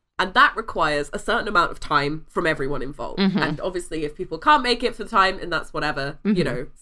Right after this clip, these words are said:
Speaker 1: not speaking directly of my wedding in this scenario, but just my, from my experiences of planning a wedding,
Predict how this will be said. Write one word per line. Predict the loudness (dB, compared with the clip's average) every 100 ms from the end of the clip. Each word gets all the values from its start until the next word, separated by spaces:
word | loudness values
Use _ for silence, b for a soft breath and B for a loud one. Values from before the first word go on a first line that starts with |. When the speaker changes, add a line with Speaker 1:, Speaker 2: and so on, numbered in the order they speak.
| -14
Speaker 1:
not | 0 0 0
speaking | -4 -4 -2 -2
directly | 2 2 4 2
of | 4
my | 6 8
wedding | 8 4 4 2
in | 0
this | -2 -2
scenario, | 0 0 0 -2 -4
but | -8 -8
just | -8 -4
my, | -4
from | -2 -4
my | -2 0
experiences | 0 -2 -6 -2 -2 -2 -4 -6
of | -6
planning | -4 -4 -4
a | -6
wedding, | -8 -12